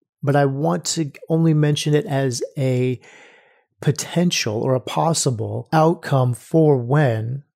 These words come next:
cognitive mastery is developed, when you kinda have the idea and know that it's all a story. It goes every single time. I can promise every single time I get on a call,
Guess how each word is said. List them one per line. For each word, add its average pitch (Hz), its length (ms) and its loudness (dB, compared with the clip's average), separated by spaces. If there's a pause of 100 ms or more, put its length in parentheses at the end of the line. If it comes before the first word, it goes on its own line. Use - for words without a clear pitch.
(120)
cognitive 151 360 2
mastery 143 440 0
is - 180 -4 (400)
developed, 170 500 2
when 139 120 2
you 127 80 -4
kinda 139 240 0
have 147 400 0
the 131 160 2
idea 135 360 2
and 127 120 2
know 147 340 4
that 120 480 -2
it's 147 220 -4
all 160 320 0
a 147 40 0
story. 156 520 -2 (520)
It 170 320 2
goes 147 600 2
every 175 320 2
single 151 260 0
time. 127 240 -2 (440)
I 160 160 2
can 156 280 -2 (200)
promise 135 600 0
every 156 360 2
single 147 400 0
time 127 320 -2
I 127 100 0
get 131 140 2
on 131 120 0
a 123 60 -2
call, - 340 -4